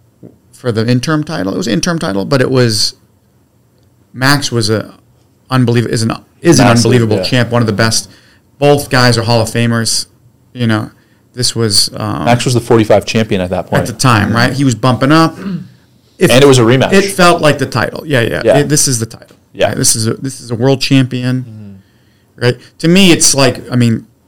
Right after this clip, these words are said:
Speaker 1: Khabib won the belt against Aljo, um,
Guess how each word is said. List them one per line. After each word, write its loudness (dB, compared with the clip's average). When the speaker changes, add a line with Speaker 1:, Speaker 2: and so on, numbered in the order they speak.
Speaker 1:
Khabib 0
won 2
the 2
belt -2
against -2
Aljo, -4
um, -6